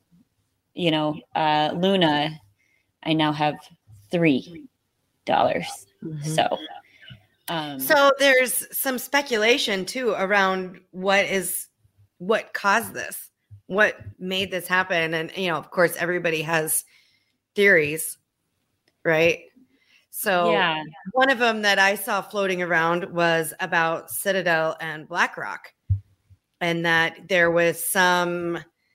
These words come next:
Speaker 2: something funky going on there, that they were borrowing and then gonna repay. And it,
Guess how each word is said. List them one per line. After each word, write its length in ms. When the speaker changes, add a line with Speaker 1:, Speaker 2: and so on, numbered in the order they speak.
Speaker 2:
something 640
funky 320
going 300
on 240
there, 380
that 280
they 200
were 480
borrowing 720
and 120
then 240
gonna 220
repay. 760
And 80
it, 180